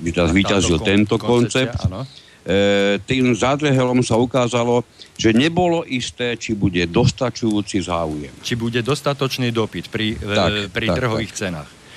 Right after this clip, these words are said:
Speaker 1: No, samozrejme, bolo potrebné, e, pretiahnuť nejaký medový motus popod nos každému jednému vlastníkovi a bolo mu, e, prizvukované, ja si na to veľmi dobre pamätám, že hodnotu v objeme, mm,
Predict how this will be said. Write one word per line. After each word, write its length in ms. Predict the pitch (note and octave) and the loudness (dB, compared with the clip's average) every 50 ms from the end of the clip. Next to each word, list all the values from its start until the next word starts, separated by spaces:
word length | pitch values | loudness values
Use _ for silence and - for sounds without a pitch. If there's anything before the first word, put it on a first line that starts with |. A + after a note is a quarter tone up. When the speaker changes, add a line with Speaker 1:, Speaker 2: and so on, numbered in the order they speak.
| - - - - | -20 -20 -10 -2
Speaker 1:
No, 200 | A2+ C3+ F#3+ G#3+ | 0 2 2 2
samozrejme, 760 | - - G#3 G#3+ A3+ A3+ F3+ G3 F3+ C#3 A#2 C3+ A#2 G2 F#2 - - - - - - | 2 0 -2 0 0 0 -2 0 -2 -2 -2 -2 -4 -4 -6 -12 -20 -20 -20 -16 -8
bolo 340 | - A#2 A2 C#3 C#3 E3 C3 | -6 -2 0 0 2 0 0
potrebné, 560 | - A#2+ C#3 - D3+ D#3 D3+ D3+ D3+ D3+ D#3+ | -2 -4 -4 -2 -2 -2 -2 0 -2 0 0
e, 100 | D#3+ D#3+ D3 B2+ B2 A#2 A#2 A2+ | 0 0 0 -2 -2 0 0 -2
pretiahnuť 600 | G#2+ - B2 C#3+ C#3+ C#3 - C#3+ C#3+ C#3 C#3+ C#3 B2+ | -2 -2 -4 -4 -2 -2 0 0 0 0 -2 -2 -2
nejaký 320 | C3 C3 B2+ A#2+ - B2 A#2 | -2 -2 -2 -2 -2 -4 -4
medový 420 | A2+ A#2+ B2 B2 B2 A#2+ A2+ G2+ | -2 -2 -2 -2 -2 -2 -2 -4
motus 400 | F#2+ G2+ A2 A#2 - B2 A2 - | -4 -4 -6 -6 -4 -4 -6 -4
popod 320 | - - G#2 G2 - G#2 G2 | -4 -6 -6 -4 -4 -6 -4
nos 200 | G2 A2 G#2+ - | -2 -4 -4 -4
každému 500 | - - G#2 G2+ F2+ G2 G#2 G2 G2 F#2+ | -4 -4 -4 -4 -4 -6 -6 -6 -4 -4
jednému 340 | F#2 F#2 F2 F#2+ F#2 F2 D#2+ D2+ | -4 -6 -4 -6 -6 -6 -8 -8
vlastníkovi 800 | D2+ E2 F#2+ G2+ - - A#2 A2 G#2 - A#2 A2+ A2 A#2+ B2 B2 | -8 -8 -8 -8 -6 -6 -6 -6 -4 -4 -4 -2 0 0 0 -2
a 100 | A#2+ - F#2+ | -2 -4 -6
bolo 300 | F#2+ F#2 A2+ A#2+ A#2 A#2 | -6 -4 -2 -2 -2 -2
mu, 140 | A2 G#2+ F#2 F2 - - - - - - - | -2 -4 -6 -8 -12 -18 -20 -20 -20 -20 -14
e, 260 | - - F#2 G2 F#2+ | -6 -2 0 0 0
prizvukované, 1040 | F2+ - - F3+ G3 E3+ - A2+ G2+ - - G#2 G2 F#2 F#2 F2 F2 F2+ F#2 G2+ A2+ | 0 -2 -2 -2 0 0 -2 -2 -4 -2 -2 -2 0 0 0 0 0 0 0 0 0
ja 80 | G#2 F#2 | 0 0
si 180 | F#2+ - - F2+ | -2 -2 -6 -6
na 120 | E2 D#2+ | -6 -8
to 120 | E2 - E2+ | -10 -10 -10
veľmi 280 | C#2 D#2+ F2 G2+ A#2+ | -8 -8 -6 -4 -4
dobre 240 | B2+ C3 B2 B2 A#2+ | -2 -2 -2 -2 -4
pamätám, 640 | A2+ - A#2 A2 G#2+ G#2 G#2 - - G2 F#2+ F#2 F#2+ F#2 - - - - - - - - - | -4 -2 -4 -2 -2 -4 -4 -4 -2 -2 -2 -2 -2 -4 -8 -12 -20 -20 -20 -20 -18 -10 -8
že 360 | F2+ F2+ E2 E2 F2+ E2+ D#2 - - - - | -6 -6 -2 0 -2 -2 -2 -4 -10 -18 -14
hodnotu 1000 | - F2+ D#2 D#2+ A2+ D#3+ F3+ D3 D3 C3 B2 A2 - - - - G2+ G2+ G#2 G2 | -12 -10 -4 0 2 2 2 2 0 0 0 -2 -2 -4 -4 -4 -2 -2 -2 -4
v 40 | F#2+ - - - - - | -6 -12 -20 -18 -12 -6
objeme, 460 | G#2 G2+ G2 G2+ F#2+ F#2+ F#2+ F#2 F2+ F2+ | -6 -6 -2 -2 -2 -2 0 0 -2 -2
mm, 680 | F2 F2 - - - - F2+ E2+ E2+ F2 F2 F2 F2 | -4 -6 -10 -16 -14 -12 -12 -12 -10 -10 -12 -12 -12